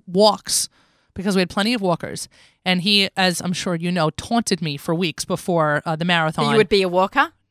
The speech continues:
Speaker 1: No, that I would win the marathon, not
Speaker 2: Oh,
Speaker 1: even the
Speaker 2: win
Speaker 1: half.
Speaker 2: the mar-, you're not
Speaker 1: Win the
Speaker 2: Kenyan.
Speaker 1: marathon in two ten.
Speaker 2: Oh, was that how long it takes the first per-, the first person who did it was
Speaker 1: The
Speaker 2: at
Speaker 1: first
Speaker 2: two
Speaker 1: person, no, uh, the first person I think won in two twenty-three,
Speaker 2: <laughs>
Speaker 1: two twenty,
Speaker 2: Go
Speaker 1: something
Speaker 2: Miriam.
Speaker 1: like that. The, the, no, but it wasn't me. But anyway,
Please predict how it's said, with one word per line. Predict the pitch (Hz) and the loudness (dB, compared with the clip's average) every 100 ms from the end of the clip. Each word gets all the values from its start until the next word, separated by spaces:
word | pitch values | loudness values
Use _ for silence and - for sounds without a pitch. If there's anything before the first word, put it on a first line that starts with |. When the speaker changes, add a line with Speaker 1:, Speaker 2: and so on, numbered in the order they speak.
| - | -2
Speaker 1:
No, | 359 359 202 | 6 10 10
that | 180 220 | 8 8
I | 214 | 8
would | 220 220 202 | 6 4 6
win | 285 277 | 6 8
the | 254 | 8
marathon, | 262 277 285 269 190 165 | 10 10 10 8 4 6
not | 208 311 | 10 12
Speaker 2:
Oh, | 285 | 12
Speaker 1:
even | 240 | 8
the | 240 226 | 6 8
Speaker 2:
win | - | 8
Speaker 1:
half. | 208 254 | 8 6
Speaker 2:
the | |
mar-, | 247 220 | 6 4
you're | - 269 | 2 0
not | 311 | 4
Speaker 1:
Win | 247 339 | 6 6
the | |
Speaker 2:
Kenyan. | - | 8
Speaker 1:
marathon | 320 311 285 233 220 | 10 10 10 8 8
in | 214 | 4
two | - - 277 | 2 2 2
ten. | - - 247 151 143 - _ _ _ _ | 0 0 0 0 -4 -14 _ _ _ _
Speaker 2:
Oh, | 196 185 | -2 0
was | 190 | 0
that | 226 | -2
how | 214 | 0
long | 202 | 0
it | 202 | -2
takes | - 190 - | -8 -8 -8
the | |
first | 196 196 185 | -6 -6 -6
per-, | - 190 | -10 -10
the | 202 | -8
first | - 214 | -6 -6
person | - 208 208 | -6 -6 -6
who | |
did | 190 | -6
it | 202 | -6
was | - | -2
Speaker 1:
The | |
Speaker 2:
at | 202 | 6
Speaker 1:
first | 262 247 | 6 8
Speaker 2:
two | |
Speaker 1:
person, | 269 254 254 226 - | 6 6 4 0 2
no, | 226 | 4
uh, | 208 214 | 6 6
the | 208 | 4
first | 247 233 | 2 2
person | 240 - 214 | 2 2 2
I | |
think | 202 202 | 2 0
won | 196 196 190 | 2 2 2
in | 185 | 0
two | - | -2
twenty-three, | 208 - 170 147 - 175 165 427 | -2 -2 -4 -4 -4 0 0 2
Speaker 2:
<laughs> | 571 | 4
Speaker 1:
two | - | 6
twenty, | 440 494 233 226 220 220 208 | 6 6 6 6 6 6 4
Speaker 2:
Go | 202 | 4
Speaker 1:
something | 240 240 | 4 2
Speaker 2:
Miriam. | 233 | 2
Speaker 1:
like | 170 | 2
that. | 160 147 - - - - | 2 0 -2 -14 -8 2
The, | 196 185 | 4 4
the, | 196 185 | 0 -2
no, | - 247 | 0 2
but | 156 156 | 2 2
it | |
wasn't | 180 165 165 | 2 0 0
me. | 175 | 2
But | 180 | 4
anyway, | 240 208 | 4 4